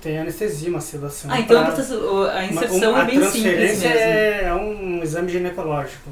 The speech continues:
Speaker 2: Ah, interessante.
Speaker 1: Né?
Speaker 2: Quais são os, os, quais são os riscos que ela tem no processo de congelamento de óvulos, primeiro, pra tomar hormônio e tal, e depois no processo de inseminação, enfim, de,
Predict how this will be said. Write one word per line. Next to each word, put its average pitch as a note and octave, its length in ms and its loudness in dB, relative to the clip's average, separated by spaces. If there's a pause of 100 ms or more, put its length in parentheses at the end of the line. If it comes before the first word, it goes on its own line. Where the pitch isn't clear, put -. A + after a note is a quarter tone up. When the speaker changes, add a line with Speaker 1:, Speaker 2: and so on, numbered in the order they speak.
(160)
Speaker 2:
Ah, A3+ 180 -14
interessante. D#3+ 640 -12
Speaker 1:
Né? C#3 200 -8 (140)
Speaker 2:
Quais A#3+ 160 -2
são F#4+ 320 0
os, - 420 -10
os, A3+ 160 -14 (140)
quais F3+ 160 -6
são B3 100 -4
os C4+ 120 -4
riscos C#4+ 420 -4
que - 80 -12
ela G3+ 160 -2
tem G3 460 -4 (120)
no G3+ 160 -12
processo G3+ 480 -6
de F3+ 100 -14
congelamento G3 600 -6
de G#3 140 -10
óvulos, F3+ 420 -6
primeiro, E3+ 460 -8
pra F3+ 180 -10
tomar F3 300 -6
hormônio D#3+ 420 -6
e E3+ 100 -16
tal, C#4 280 -10 (360)
e - 60 -14
depois A#3 320 4
no C4+ 80 -2
processo A#3+ 580 -6
de A3+ 480 -8 (380)
inseminação, G#3 840 -4
enfim, F#3 260 -8
de, D#3+ 380 -8